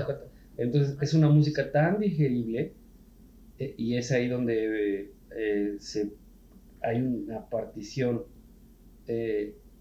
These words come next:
Speaker 2: la gente que busca las cosas fáciles, la gente que no se quiere esforzar mentalmente por hacer algo, escucha reggaetón. La gente que quiere, o que se esfuerza, o que sí quiere que su cerebro siempre piense,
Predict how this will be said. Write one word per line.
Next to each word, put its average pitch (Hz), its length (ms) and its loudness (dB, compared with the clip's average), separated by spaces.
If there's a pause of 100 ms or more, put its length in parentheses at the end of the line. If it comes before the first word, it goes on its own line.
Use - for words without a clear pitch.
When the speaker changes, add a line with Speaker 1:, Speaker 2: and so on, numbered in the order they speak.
(160)
Speaker 2:
la 117 220 -2
gente 135 540 -2
que 110 180 -2
busca 113 840 0
las 104 160 -6
cosas 117 320 -8
fáciles, 127 560 -2 (340)
la 110 160 -4
gente 117 320 -6
que 107 300 -2
no 120 160 -2
se 110 180 -8
quiere 117 160 -2
esforzar 113 400 -4
mentalmente 113 520 -6
por 107 180 -4
hacer 113 200 -6
algo, 117 320 -2 (280)
escucha - 300 -10
reggaetón. 101 420 -4 (880)
La 110 180 0
gente 151 320 4
que 113 160 2
quiere, 127 460 0 (400)
o 117 140 -2
que 107 100 -8
se 104 120 -8
esfuerza, 123 380 -2
o 110 60 -4
que 107 140 -6
sí 120 280 -6
quiere 131 240 -4
que 113 240 -6
su 107 300 -6
cerebro 117 320 -4
siempre 123 300 -4
piense, 127 460 -8